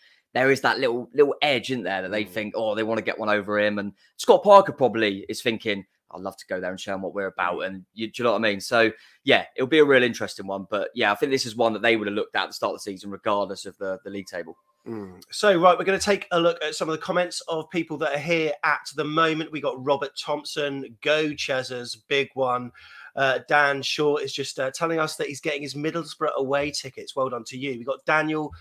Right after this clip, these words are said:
Speaker 2: from Florida who's here as well. Chris Hubble, Aaron K's here.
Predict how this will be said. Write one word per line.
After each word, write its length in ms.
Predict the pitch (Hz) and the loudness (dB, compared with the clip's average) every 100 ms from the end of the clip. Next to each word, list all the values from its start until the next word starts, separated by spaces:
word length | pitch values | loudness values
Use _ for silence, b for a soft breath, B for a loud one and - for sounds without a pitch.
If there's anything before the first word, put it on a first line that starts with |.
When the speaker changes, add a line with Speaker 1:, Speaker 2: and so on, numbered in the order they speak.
| B B | B B
Speaker 2:
from 240 | _ 151 135 | _ -4 -4
Florida 500 | - 156 147 139 139 | -2 2 2 0 -2
who's 180 | 139 | -6
here 200 | 143 143 | -4 -4
as 120 | 131 131 | -4 0
well. 300 | 147 143 143 | 2 2 0
Chris 300 | - 139 - | -6 -6 0
Hubble, 480 | 147 147 147 143 _ | 0 2 -4 -4 _
Aaron 340 | 151 147 147 143 | 2 4 0 -6
K's 400 | 160 147 147 - | -4 -2 -2 -4
here. 300 | 143 143 | -2 -2